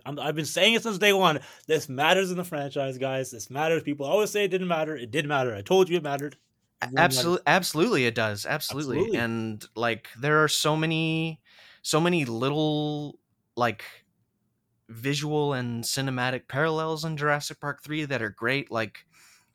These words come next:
Speaker 2: and I'm going on a Jurassic Park three tangent, but, like,
Speaker 1: Oh,
Speaker 2: when
Speaker 1: Lost World
Speaker 2: I
Speaker 1: and, and
Speaker 2: love
Speaker 1: History Podcast.
Speaker 2: Yeah,
Speaker 1: <laughs>
Speaker 2: I love when in the beginning of Jurassic Park three, Alan is talking to the parrot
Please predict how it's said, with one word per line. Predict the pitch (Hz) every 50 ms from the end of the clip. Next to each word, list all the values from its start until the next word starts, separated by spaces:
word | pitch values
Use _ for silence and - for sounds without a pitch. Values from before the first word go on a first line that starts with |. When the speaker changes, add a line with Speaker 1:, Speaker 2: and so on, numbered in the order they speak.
| _ _ _ _ _ _ -
Speaker 2:
and | 113 110 110 110 107 73
I'm | 95 117 127
going | 117 110 127 123 123 120 120
on | 117 113
a | 107
Jurassic | 110 110 113 113 110 104 -
Park | 107 104 92
three | - - 120 113
tangent, | - 107 95 95 95 95 - -
but, | 110 98
like, | - 101 98 - - - _ _ _ _ _ _ _ _
Speaker 1:
Oh, | - 151
Speaker 2:
when | 131 127 123 120
Speaker 1:
Lost | 120 120 117 117
World | - 127
Speaker 2:
I | 131 143
Speaker 1:
and, | 139 131
and | 123
Speaker 2:
love | 127 139 147 135 127 113 104
Speaker 1:
History | 104 - 107 95
Podcast. | 90 - 73 - - - _ _ _ _ _ _ _ _ _ _ _ _ _ -
Speaker 2:
Yeah, | 123 151 143 143 131 - - -
Speaker 1:
<laughs> | - 175 -
Speaker 2:
I | 165 143 160
love | 151 135 127 139 147 156 151 143 135 123 - - _ _
when | 117 123 131 127 123 123 120 123 123 120 120 120 - _ _
in | 135 131 127
the | 127 120
beginning | 117 127 120 131 143 147 151 147
of | 143 131
Jurassic | 135 139 139 131 127 113
Park | 110 123 120 117 -
three, | - 123 123 120 120 117 113 110 110 107 - _ _ _ _ _ _ _ _ _ _ -
Alan | 120 127 131 131 131 123 117
is | 117 110 104 104 - - - - - _ _ _
talking | - - 139 135 127 - 139 127 123 110
to | - 131
the | 113 117
parrot | 107 - - 127 123 120 113 101 98 -